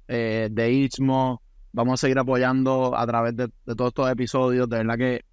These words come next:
muchas gracias por estar aquí con nosotros, bro. Y, y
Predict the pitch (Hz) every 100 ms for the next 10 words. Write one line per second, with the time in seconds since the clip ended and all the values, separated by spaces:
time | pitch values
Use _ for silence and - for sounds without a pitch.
0 | _ - 131 139 151 127 131 131 127 135
1 | 127 127 123 123 127 120 113 120 120 117
2 | 117 120 120 117 107 104 101 - - -
3 | _ - 120 113 110 104